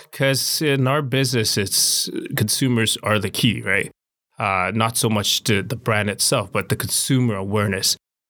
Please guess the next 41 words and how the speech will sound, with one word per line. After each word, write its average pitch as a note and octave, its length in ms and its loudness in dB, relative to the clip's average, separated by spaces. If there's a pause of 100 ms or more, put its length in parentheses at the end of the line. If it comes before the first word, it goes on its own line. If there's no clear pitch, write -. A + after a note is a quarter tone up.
(160)
And, G#2+ 600 0
uh, G#2 280 2 (380)
and B2+ 240 2
you A#2+ 120 4
talk C3+ 280 0
to A2+ 260 0
different A#2 380 0
people, G#2+ 560 0
just, - 500 0
uh, F#2+ 180 2
friends A2 540 0
or, F#2+ 120 -4
fri-, A#2 180 -2
uh, A2+ 140 0
you G2+ 160 0
know, F#2+ 260 -2
or, G#2+ 300 0
or F#2 60 0
just G2+ 280 0
at A2 140 0
a G2 80 -2
networking, G#2+ 500 0
even A2+ 160 4
for G#2+ 120 -2
myself, F#2+ 540 0
a G#2 140 -4
random G#2+ 340 2
networking G2+ 440 0
event. G2 380 0 (360)
When G#2+ 160 0
you G#2+ 80 2
say B2 240 2
Remax, G#2+ 580 -2
people A#2+ 320 0
think A2 320 0
it's - 220 0
the G2+ 180 0
premium A2 720 -2
brand F2+ 300 -2
itself, - 400 0
right? G2 220 0